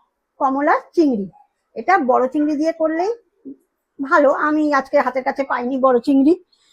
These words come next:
কারণ আজকে আমার বাজার করার কেউ ছিল না, আর বাড়ির সামনেও আসেনি। এদিকে রুমকির বায়না, সেই জন্য আমি ছোট চিংড়ি দিয়েই করছি এটা। কড়াইতে সর্ষের তেল দিয়ে দিয়ে ফোড়নে শুকনো লঙ্কা আর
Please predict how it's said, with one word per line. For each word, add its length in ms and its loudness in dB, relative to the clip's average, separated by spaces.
কারণ 160 -4
আজকে 240 -2
আমার 160 -2
বাজার 300 0
করার 220 2
কেউ 180 0
ছিল 300 2
না, 140 4
আর 140 -8
বাড়ির 320 -4
সামনেও 320 -4
আসেনি। 420 0
এদিকে 280 -2
রুমকির 380 -2
বায়না, 420 2
সেই 200 -6
জন্য 220 -6
আমি 220 -2
ছোট 220 -2
চিংড়ি 340 -2
দিয়েই 240 0
করছি 400 -4
এটা। 180 -12
কড়াইতে 360 0
সর্ষের 420 -4
তেল 180 -2
দিয়ে 160 -2
দিয়ে 280 -2
ফোড়নে 360 0
শুকনো 340 -2
লঙ্কা 380 0
আর 100 -2